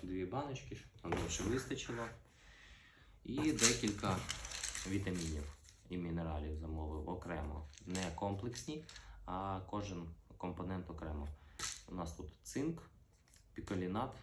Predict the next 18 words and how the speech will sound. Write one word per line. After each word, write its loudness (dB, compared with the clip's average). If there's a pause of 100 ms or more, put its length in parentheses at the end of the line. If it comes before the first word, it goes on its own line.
(120)
дуже -2
хороша 0
форма, 0 (120)
добре 0
засвоюється. 0 (1040)
Е, 0
вітамін 4 (140)
С, 6 (1300)
м, -2 (240)
теж, 0 (320)
м, 0
думаю, 2
не 2
треба 0
багато 0
розповідати, -2
дуже -2
корисна -2